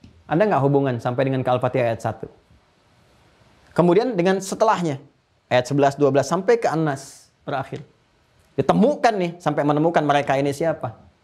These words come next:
Masya Allah, Allah luar biasa ini. Nggak ada satupun ilmu tentang kitab suci yang caranya begini nih. <laughs> Anda silahkan cek deh.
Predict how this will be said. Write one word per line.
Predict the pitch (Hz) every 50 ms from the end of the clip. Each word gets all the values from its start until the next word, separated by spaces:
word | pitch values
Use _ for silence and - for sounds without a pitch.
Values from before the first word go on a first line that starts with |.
| _ - -
Masya | 143 135 - - - 117
Allah, | 127 127 123 120
Allah | 123 123 123 120 120 117 110 120
luar | 120 117 117
biasa | 120 127 123 120 117 - 131 120
ini. | 117 117 113
Nggak | 117 92 117 127 -
ada | 208
satupun | - - - - - - 185 165 143 143
ilmu | 147 139 135 139 160 180 - - - - _
tentang | - 143 147 139 143 143 -
kitab | 160 156 - 139 143 139
suci | - 160 139 135 185 180
yang | 165 156
caranya | 160 143 139 147 160 170
begini | 156 143 147 151 147 139 120 117
nih. | 127 - - _ _ - - -
<laughs> | _ _ _ _ _ - - 196
Anda | 165 180
silahkan | 180 190 180 175 170 - 185 170
cek | 160 190 160 - 147
deh. | 123 107